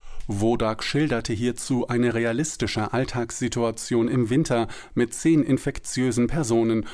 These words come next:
unter einhundert Passagieren in einem U-Bahn-Waggon. Bei normaler Atmung verbreiteten Infektiöse ihre Infektion nicht sehr weit. Bei Infektionen spiele die Keimmenge eine Rolle.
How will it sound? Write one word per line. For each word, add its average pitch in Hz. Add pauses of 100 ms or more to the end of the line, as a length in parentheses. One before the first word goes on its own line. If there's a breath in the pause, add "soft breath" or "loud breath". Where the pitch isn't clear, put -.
(140 loud breath)
unter 117
einhundert 117
Passagieren 113 (200 loud breath)
in 117
einem 120
U-Bahn-Waggon. 110 (440 loud breath)
Bei 110
normaler 117
Atmung 127 (240 loud breath)
verbreiteten 123
Infektiöse 127
ihre 127
Infektion 120
nicht 131
sehr 127
weit. 143 (340 loud breath)
Bei 107
Infektionen 123 (160 loud breath)
spiele 123
die 110
Keimmenge 117
eine 120
Rolle. 127